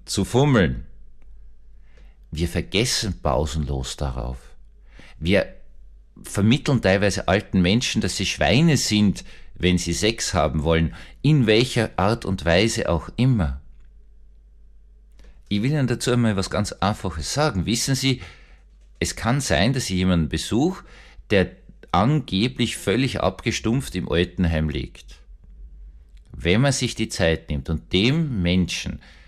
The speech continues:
eine Viertelstunde lang die Hände hält,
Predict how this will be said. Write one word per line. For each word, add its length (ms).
eine 120
Viertelstunde 800
lang 280
die 100
Hände 400
hält, 640